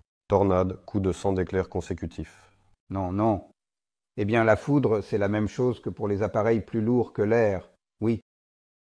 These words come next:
Speaker 2: Ils frappent généralement, eh bien, il faut mettre en place une protection spécifique contre la foudre. Ils frappent l'empennage. Parfois, ils frappent la nacelle, cela arrive,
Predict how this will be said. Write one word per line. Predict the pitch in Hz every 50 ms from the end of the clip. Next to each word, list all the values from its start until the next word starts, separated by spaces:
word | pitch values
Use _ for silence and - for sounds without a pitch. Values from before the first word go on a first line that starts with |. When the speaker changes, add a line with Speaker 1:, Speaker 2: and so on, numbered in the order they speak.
| _ -
Speaker 2:
Ils | 120 107 101
frappent | - - - 120 117 95 95
généralement, | 95 110 107 104 107 101 98 104 101 101 104 117 127 139 131 123
eh | 110
bien, | 101 107 117 123 131
il | 135 135 104
faut | - - 123 107
mettre | 113 120 117 - - -
en | 107 98
place | 85 - 113 113 113 113 107 - -
une | 107 98 95
protection | 87 - - 113 92 - 107 92 - - - 107 98
spécifique | - - - 123 107 - - 113 101 - - 117 107 - - _
contre | - 110 101 87 - 104 98
la | 98 92
foudre. | - - - 101 101 95 107 87 - - _ _ _ _ _ _ _ _ _ -
Ils | - 104 95
frappent | - - - 120 107 107 - -
l'empennage. | 101 98 104 104 - - 104 92 92 92 87 85 82 80 80 - - _ _ _ _ _ _ _ _ _ _ _ _ _ _ _ _ _ _ _ _ _ _ _ _ _ _ _ _ _ _ _ _ _ _ _ _
Parfois, | - 117 107 - - 139 135 135 131
ils | 120 107
frappent | - - - 117 113 - -
la | 113 107
nacelle, | 104 107 107 101 - - 123 117 117 127 135 147 156 151 - _ _ _ _ _ _ _
cela | _ - 117 107 110 107 107 104
arrive, | 98 92 107 117 123 135 139 147